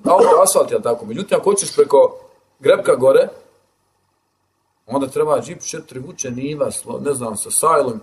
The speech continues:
ne može, ne može tuda golf ići proći. Snijeg bude metar, gdje si pošao, ne,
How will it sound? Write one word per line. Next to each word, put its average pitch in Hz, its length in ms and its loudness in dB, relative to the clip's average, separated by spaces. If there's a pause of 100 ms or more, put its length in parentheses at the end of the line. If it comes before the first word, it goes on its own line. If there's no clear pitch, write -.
ne 117 80 -8
može, 160 180 -4 (220)
ne 135 100 -10
može 165 200 -6
tuda 170 300 -2
golf 143 280 0
ići 104 240 -20
proći. - 280 -20 (1300)
Snijeg 151 300 -6
bude 113 200 -4
metar, 147 340 -2 (380)
gdje 127 220 -6
si 127 120 -14
pošao, - 260 -10
ne, 113 160 -8